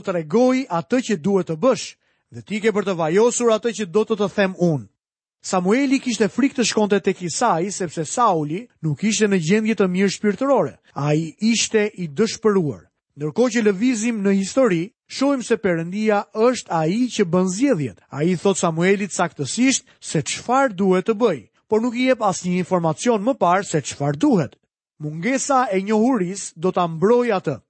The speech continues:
Kështu Samueli shkon në Betlehem në shtëpinë e Isait.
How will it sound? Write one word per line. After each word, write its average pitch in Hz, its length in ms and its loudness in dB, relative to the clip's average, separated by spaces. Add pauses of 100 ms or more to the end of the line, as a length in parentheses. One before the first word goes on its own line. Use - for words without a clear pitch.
(140)
Kështu 220 320 0
Samueli 233 540 2
shkon 226 280 0
në 202 140 0
Betlehem 185 400 0
në 220 80 0
shtëpinë 170 400 -2
e 196 80 2
Isait. 185 400 -2